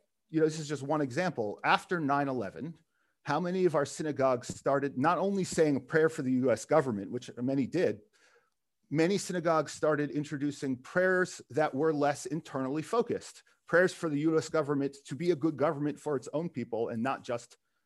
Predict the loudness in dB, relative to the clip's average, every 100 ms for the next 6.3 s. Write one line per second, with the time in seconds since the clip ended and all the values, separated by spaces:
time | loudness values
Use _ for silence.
0 | _ -8 -6 -4 -6 -6 -10 -6 -6 -6
1 | -12 -20 _ _ _ _ _ _ _ _
2 | 0 6 6 6 0 2 2 2 0 0
3 | 0 0 0 0 -2 -4 -4 -6 -8 -14
4 | -10 -12 -10 -4 -4 -4 -4 -4 -2 -6
5 | -2 0 2 0 -2 0 0 -2 -2 0
6 | 0 -2